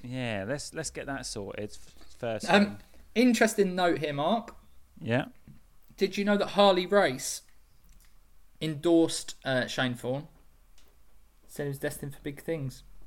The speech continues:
Speaker 1: Really?
Speaker 2: What do you think
Speaker 1: Shows
Speaker 2: about
Speaker 1: that
Speaker 2: that?
Speaker 1: he knew.
Speaker 2: <laughs> Come off it.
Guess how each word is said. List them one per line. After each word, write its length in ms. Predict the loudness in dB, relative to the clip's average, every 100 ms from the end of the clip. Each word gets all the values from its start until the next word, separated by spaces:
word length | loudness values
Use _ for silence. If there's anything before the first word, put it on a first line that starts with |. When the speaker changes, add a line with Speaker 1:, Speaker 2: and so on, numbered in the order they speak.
| -16 -20 -20 -20 -20 -20 -16
Speaker 1:
Really? 140 | -12
Speaker 2:
What 80 | -12
do 640 | -12 -16 -20 _ -20 -20
you 60 | -16
think 200 | -14 -8
Speaker 1:
Shows 40 |
Speaker 2:
about 100 | -6
Speaker 1:
that 100 | -4
Speaker 2:
that? 60 | -6
Speaker 1:
he 60 | -6
knew. 240 | -6 -8 -10 -20 -20 -16 -12 -10
Speaker 2:
<laughs> 560 | -12 -14 -16 -16 -14
Come 360 | -8 -4 -2 -4
off 140 | -4
it. 100 | -6